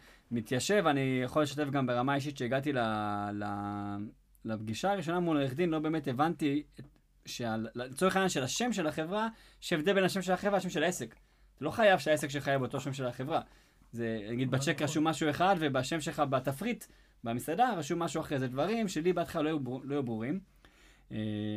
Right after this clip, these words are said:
Speaker 1: ואני אשמח אם נוכל לדבר גם על ההסכם מייסדים, שזה ה-, השלב הראשון שאני חוויתי מול עורך דין, אה, ברמה המקצועית.
Speaker 2: אז אנחנו נמשיך באמת לפי הדוגמה שלך, ואנחנו... אני, אני, אני פישטתי את זה לחמישה שלבים.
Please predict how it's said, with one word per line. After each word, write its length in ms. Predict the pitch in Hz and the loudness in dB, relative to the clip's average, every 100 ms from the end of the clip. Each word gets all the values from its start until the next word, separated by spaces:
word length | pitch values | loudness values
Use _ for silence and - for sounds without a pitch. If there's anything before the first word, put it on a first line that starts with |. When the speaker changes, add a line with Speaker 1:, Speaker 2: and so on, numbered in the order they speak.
| 104 107 | -4 -4
Speaker 1:
ואני 120 | 117 | -4
אשמח 220 | 123 190 196 | 0 2 2
אם 40 | |
נוכל 140 | 165 | 0
לדבר 220 | 160 156 156 | 0 0 0
גם 160 | 156 | 2
על 100 | 120 | 0
ההסכם 280 | 110 - 147 | -2 -2 -2
מייסדים, 380 | 127 110 120 113 - _ _ - | -2 -2 -2 -4 -8 _ _ -12
שזה 200 | 110 120 | -2 0
ה-, 400 | 113 117 123 113 | 2 0 0 0
השלב 340 | 113 - 160 165 | -2 2 4 4
הראשון 340 | 151 143 170 | 4 2 0
שאני 220 | 139 139 | 0 0
חוויתי 340 | 135 131 143 127 | 0 0 0 0
מול 160 | 127 | 0
עורך 220 | 123 113 | 0 -2
דין, 200 | 123 127 | -2 0
אה, 120 | 117 110 | 0 -2
ברמה 840 | 110 110 120 127 120 113 110 110 113 - - | -4 -2 -2 0 0 0 -2 -2 -6 -14 -6
המקצועית. 500 | 113 - 117 107 - - - | -4 -2 -2 -2 -6 -12 -6
Speaker 2:
אז 240 | 147 135 | -4 -2
אנחנו 800 | 135 135 156 143 135 135 131 135 | -2 -2 -2 0 2 2 2 2
נמשיך 400 | 135 131 - 208 | 2 0 2 2
באמת 260 | 180 170 190 | 4 4 4
לפי 240 | 160 175 | 4 6
הדוגמה 420 | 180 156 139 156 | 6 4 2 2
שלך, 320 | 151 139 123 165 156 165 147 | 2 -2 0 2 2 0 -2
ואנחנו... 1160 | 127 123 135 127 127 127 127 123 127 123 123 - - _ - _ | -4 -2 -2 0 0 0 0 0 0 -2 -4 -6 -18 _ -20 _
אני, 220 | 131 139 131 - | 0 2 2 0
אני, 200 | 135 143 - | 0 0 -2
אני 180 | 139 131 | -2 -2
פישטתי 600 | - 135 175 170 208 185 | -2 2 2 2 0 0
את 60 | 135 | 2
זה 120 | 170 | 2
לחמישה 420 | 170 151 135 143 | 2 0 -6 -6
שלבים. 400 | - 147 123 110 | -6 -4 -4 -8